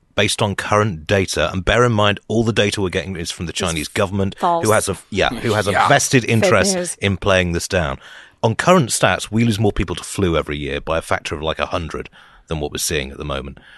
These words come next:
Speaker 1: Um, but this is Chinese government figures, and I don't trust them further than I can throw 'em. Um,
Speaker 3: Yeah.
Speaker 1: and yeah, so I think countries were a little slow in locking down, but they, it look, it's looking now as though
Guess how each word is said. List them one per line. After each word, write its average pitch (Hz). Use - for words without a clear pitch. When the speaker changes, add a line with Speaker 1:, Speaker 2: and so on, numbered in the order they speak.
Speaker 1:
Um, 87
but 92
this -
is 95
Chinese 92
government 80
figures, 82
and 90
I 85
don't 87
trust -
them 87
further 87
than 87
I 87
can 87
throw 113
'em. 62
Um, 87
Speaker 3:
Yeah. 92
Speaker 1:
and 92
yeah, 131
so -
I 104
think 113
countries 113
were 101
a -
little 120
slow 110
in 95
locking 92
down, 80
but 92
they, 87
it 85
look, 92
it's -
looking 101
now 95
as 82
though 85